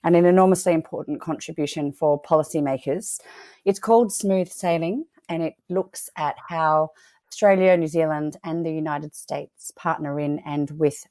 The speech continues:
the Pacific Islands. And it makes a couple of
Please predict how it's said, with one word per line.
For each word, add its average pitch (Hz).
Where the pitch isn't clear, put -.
the 147
Pacific -
Islands. 147
And 226
it 233
makes -
a 202
couple 185
of 151